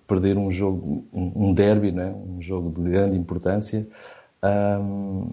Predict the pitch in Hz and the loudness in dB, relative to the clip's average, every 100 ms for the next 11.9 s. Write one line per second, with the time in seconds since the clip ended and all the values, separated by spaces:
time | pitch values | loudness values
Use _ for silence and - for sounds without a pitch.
0 | - - - 90 90 98 98 95 92 - | -10 -16 -4 -2 2 4 4 4 0 2
1 | 107 110 113 - - - 98 92 87 - | 4 4 0 -4 -18 -2 0 0 -2 -6
2 | - 92 98 98 98 107 110 110 - 113 | -4 0 2 2 2 4 2 0 0 -2
3 | 110 90 92 92 85 - 92 110 113 98 | 0 -4 -4 -6 -8 -8 -6 -2 0 0
4 | 98 95 98 - - - _ 92 95 98 | -2 -4 -6 -10 -20 -20 _ 0 2 2
5 | 95 92 90 80 76 - - - _ _ | 0 0 0 0 -6 -10 -20 -20 _ _
6 | 92 95 95 95 95 95 92 92 104 - | -4 0 0 0 0 -2 -4 -6 -10 -18
7 | _ - - - - _ - 92 117 110 | _ -20 -20 -20 -20 _ -4 0 4 4
8 | - - 120 120 123 117 - 110 110 110 | 2 0 2 4 2 -2 -2 0 2 2
9 | 104 - 113 117 110 - - 113 113 110 | 0 2 4 4 2 -4 0 2 4 4
10 | 101 104 90 90 82 76 80 - _ - | 4 2 4 4 2 0 -6 -16 _ -4
11 | 107 110 - 147 123 - 123 104 98 | -2 0 2 4 2 2 4 4 0